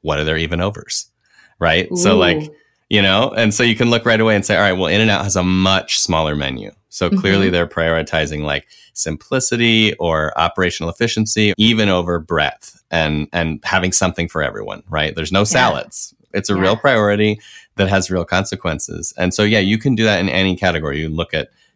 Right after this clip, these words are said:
Speaker 1: two restaurants, two movie theaters, two law firms, and say, like, "What are they prioritizing, even if they don't know they're doing it? Like, even if
Speaker 2: Yes.
Speaker 1: they're not aware of the trade-offs they're making?"
Speaker 2: Yes. And same inside of a system.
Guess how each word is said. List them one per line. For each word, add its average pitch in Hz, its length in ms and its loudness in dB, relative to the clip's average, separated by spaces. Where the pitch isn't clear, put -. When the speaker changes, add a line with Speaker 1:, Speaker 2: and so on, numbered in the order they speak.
Speaker 1:
two 113 140 2
restaurants, 95 540 0
two 101 140 -2
movie 87 240 0
theaters, 82 600 -2
two 92 380 0
law 80 220 0
firms, 78 540 -4
and 80 200 -4
say, 78 200 -2
like, 71 300 -6
"What 101 140 2
are 123 60 0
they 117 160 2
prioritizing, 87 800 -2
even 101 320 0
if 110 120 -6
they 98 120 0
don't 90 220 0
know 82 200 -2
they're 67 180 -6
doing 76 360 -6
it? 50 180 -14
Like, 71 220 -8
even 98 160 2
if 87 120 2
Speaker 2:
Yes. - 40 -10
Speaker 1:
they're 87 120 2
not 82 160 2
aware 78 400 0
of 76 120 -4
the 73 80 -8
trade-offs 65 460 -10
they're 65 120 -10
making?" 55 300 -14
Speaker 2:
Yes. 190 420 -2
And 226 160 2
same 262 320 -4
inside 220 680 -2
of 202 100 -4
a 185 60 -2
system. - 580 -8